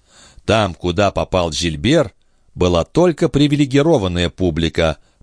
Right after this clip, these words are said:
поэтому он без труда пробрался к высокой липе, забрался на камень, опёрся на нижнюю ветку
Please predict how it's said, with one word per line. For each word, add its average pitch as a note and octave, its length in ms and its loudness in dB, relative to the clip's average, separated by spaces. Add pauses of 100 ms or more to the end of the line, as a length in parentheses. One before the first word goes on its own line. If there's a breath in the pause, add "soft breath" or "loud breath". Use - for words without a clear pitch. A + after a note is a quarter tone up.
поэтому C3 520 0
он C3+ 180 0
без C3 200 0
труда C#3+ 380 2
пробрался F2 680 -2
к - 80 -16
высокой F2+ 540 0
липе, F2+ 480 -2 (240 soft breath)
забрался F#2 640 0
на D#2+ 160 -4
камень, D3 480 0 (280 soft breath)
опёрся G#2 580 0
на F2 120 -2
нижнюю D#2 480 -2
ветку D3 540 0